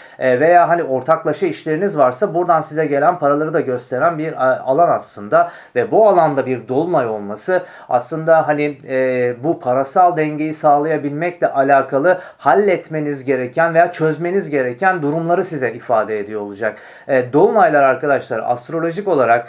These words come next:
e, yeni başlangıçlar yapabilmemiz için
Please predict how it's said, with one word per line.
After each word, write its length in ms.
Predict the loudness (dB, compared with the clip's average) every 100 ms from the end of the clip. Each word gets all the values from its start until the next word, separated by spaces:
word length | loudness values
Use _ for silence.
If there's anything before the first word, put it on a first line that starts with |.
| -12 -16 -2
e, 100 | 0
yeni 500 | 0 -2 -2 0 2
başlangıçlar 800 | 2 0 -2 -2 -4 0 2 2
yapabilmemiz 800 | 0 -2 -4 -4 -6 -4 -4 -4
için 340 | -8 -8 -8